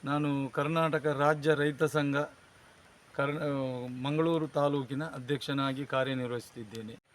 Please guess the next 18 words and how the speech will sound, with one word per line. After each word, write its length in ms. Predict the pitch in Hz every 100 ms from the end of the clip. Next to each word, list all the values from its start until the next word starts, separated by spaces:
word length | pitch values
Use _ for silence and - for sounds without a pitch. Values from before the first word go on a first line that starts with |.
| - -
ದಕ್ಷಿಣ 300 | 143 139 190
ಕನ್ನಡ 320 | 190 175 170 165
ಜಿಲ್ಲೆ 420 | 156 165 170 180
ಮತ್ತು 300 | 170 143 156
ಉಡುಪಿ 260 | 151 143
ಜಿಲ್ಲೆ 580 | 147 139 131 135 - - 139
ಭಾಗದಲ್ಲಿ 680 | 151 151 147 156 165 139 139 - - -
ಈ 180 | 143 147
ಕೊಳೆ 320 | - 156 190
ರೋಗ 300 | 196 185 175
ಎಂಬುದು 540 | 170 160 151 156 175 170
ಸಾಧಾರಣ 680 | 147 156 170 175 175 170
ತೊಂಬತ್ತು, 560 | 160 156 175 180 160 165
ತೊಂಬತ್ತೈದು 600 | 160 170 185 165 180 165
ಪರ್ಸೆಂಟ್, 480 | 160 156 160 165 165
ಆ, 680 | 147 147 - - - - 147 135 127 123 -
ಅಡಿಕೆ 380 | 160 170 180 175
ಬೆಳೆಗಾರರಿಗೆ 920 | 156 165 156 151 147 143 156 147 147